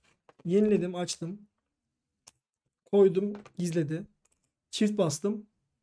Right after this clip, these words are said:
gösterdi. Tek tıkladım, gizledi. Çift bastım. Tabii ben hızlı bastım. Çift bastım, geri getirdi. Ve aslında farkında mısın? Yani show komutu ne kadar zordu bizim için? Yani ne kadar zordu derken git hepsini tek tek dön.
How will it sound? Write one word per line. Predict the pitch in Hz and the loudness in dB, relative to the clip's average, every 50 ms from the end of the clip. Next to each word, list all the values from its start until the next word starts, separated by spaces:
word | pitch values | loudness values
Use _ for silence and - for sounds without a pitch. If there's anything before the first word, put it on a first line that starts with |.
| _ _ | _ _
gösterdi. | 180 170 160 - - 151 143 135 135 139 143 - _ _ _ _ _ _ _ _ _ | -2 -2 -2 -2 -6 -6 -6 -6 -6 -8 -10 -16 _ _ _ _ _ _ _ _ _
Tek | _ - 214 208 208 | _ 2 2 2 0
tıkladım, | - _ - 185 156 156 151 | -8 _ -6 -4 -2 -2 -2
gizledi. | 147 165 180 175 196 185 175 196 196 202 202 208 _ _ _ _ _ _ _ _ | -2 -2 0 2 2 2 2 0 -6 -6 -10 -18 _ _ _ _ _ _ _ _
Çift | - - 214 208 208 208 | -6 -6 -6 -4 -4 -6
bastım. | 170 147 135 - - 196 214 208 214 _ _ _ _ _ _ _ _ | -6 -6 -6 -6 -6 -8 -8 -8 -14 _ _ _ _ _ _ _ _
Tabii | _ 156 147 | _ -10 -10
ben | 147 143 | -8 -8
hızlı | 147 139 147 156 | -10 -8 -8 -8
bastım. | 147 139 131 - _ 170 185 - _ _ _ _ _ _ _ _ _ _ _ _ _ _ _ _ _ _ _ _ _ _ | -6 -6 -8 -10 _ -16 -16 -16 _ _ _ _ _ _ _ _ _ _ _ _ _ _ _ _ _ _ _ _ _ _
Çift | _ - 190 185 - - | _ -4 -4 -4 -4 -4
bastım, | - 143 135 - - 175 170 | -6 -6 -6 -6 -6 -4 -2
geri | 151 156 151 | -2 -2 -2
getirdi. | 139 131 - - 127 135 127 - _ _ _ _ _ _ _ _ _ _ _ _ _ _ 180 | -2 -6 -8 -10 -12 -12 -14 -18 _ _ _ _ _ _ _ _ _ _ _ _ _ _ 8
Ve | 208 226 240 254 254 - _ _ _ _ _ _ _ | 10 10 10 8 4 -4 _ _ _ _ _ _ _
aslında | 160 160 156 - 254 240 | -2 -2 -2 2 0 2
farkında | - 196 190 180 180 220 240 294 | 4 4 2 2 2 0 -2 -2
mısın? | 311 269 - 202 | -4 -2 -2 -2
Yani | 175 160 156 | -2 0 -2
show | - - 202 208 220 | 0 4 4 4 4
komutu | 214 - 233 214 214 208 - 262 220 175 - - _ | 4 2 2 2 2 4 4 4 4 4 0 -4 _
ne | 196 196 | -2 2
kadar | - 220 202 208 190 | 2 4 6 6 6
zordu | 160 147 156 156 143 139 143 143 | 6 4 0 0 0 0 -2 -4
bizim | 143 135 135 135 | -2 -2 -2 -2
için? | 135 - - 220 247 214 - _ _ _ _ _ _ _ | -2 -2 -2 -4 -4 -6 -14 _ _ _ _ _ _ _
Yani | 160 151 151 | -8 -4 -4
ne | 170 | 0
kadar | 165 196 196 | 2 4 4
zordu | 175 180 190 185 180 | 4 4 2 4 2
derken | 262 294 269 - 160 139 143 | 2 2 2 -2 -4 -4 -2
git | 165 208 - | -4 -2 0
hepsini | 196 214 208 208 202 190 | 0 0 0 0 -2 -2
tek | 214 196 | -2 -2
tek | 202 208 - | -2 0 4
dön. | 226 262 339 - | 2 2 2 0